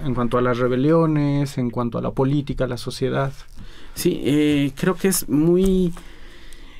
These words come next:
Speaker 2: Eh, eh, mil novecientos veinte, mil novecientos veinticuatro es un periodo que todavía se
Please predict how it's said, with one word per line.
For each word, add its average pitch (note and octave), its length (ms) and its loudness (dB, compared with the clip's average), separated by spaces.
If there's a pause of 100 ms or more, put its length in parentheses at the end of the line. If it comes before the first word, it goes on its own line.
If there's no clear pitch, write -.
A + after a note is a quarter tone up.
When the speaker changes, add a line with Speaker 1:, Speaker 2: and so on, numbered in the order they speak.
(140)
Speaker 2:
Eh, D3 360 2 (520)
eh, C#3+ 580 2
mil D3+ 360 4
novecientos F#3 480 4
veinte, E3+ 240 4
mil E3+ 160 6
novecientos E3 400 2
veinticuatro D#3 580 2
es E3 140 2
un E3 100 6
periodo D#3 580 4
que C#3+ 120 0
todavía D#3 360 2
se D#3+ 160 0